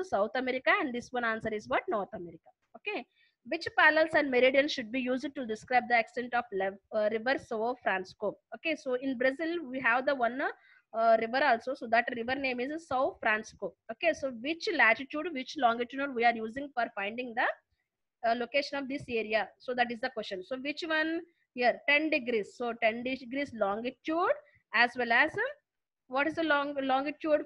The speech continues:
Forty degrees. Forty degrees, uh, lat-, lat-, longitude. Okay, so ten degrees and at forty degrees. So that both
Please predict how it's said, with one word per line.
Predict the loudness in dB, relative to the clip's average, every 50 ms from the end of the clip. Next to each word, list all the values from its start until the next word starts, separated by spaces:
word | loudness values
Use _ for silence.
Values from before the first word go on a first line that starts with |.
| 0
Forty | 0 2 2 2 2 0 -2
degrees. | -2 -2 -4 -2 -2 -2 -2 -4 -6 -12 -14 _ _ -6
Forty | -4 -4 -4 -4 -6
degrees, | -6 -6 -4 -2 -2 -2 -2
uh, | 2 4 4 4 2 0 -8 _ _ _ _ -18 -4 2 6
lat-, | 8 8 8 8 4 0 -4 2
lat-, | 4 6 6 4 4 -2 _ _ _
longitude. | 0 2 4 4 4 2 -2 -4 -6 -6 -6 -6 -8 _ _ -10
Okay, | -2 4 6 6 6 4 2
so | -6 -8 -4 -2
ten | -2 -2 -2 -4 -4 -4
degrees | -4 -4 -4 -4 -2 0 2 2 0 0 0
and | -4 -2 -2
at | -4 -6 _
forty | -2 -2 0 0 -2
degrees. | -4 -4 -4 -4 -6 -6 -8 -10
So | -10 -8 -6 -2
that | -2 -2 -4 -4 -10 -6
both | -2 2 2 0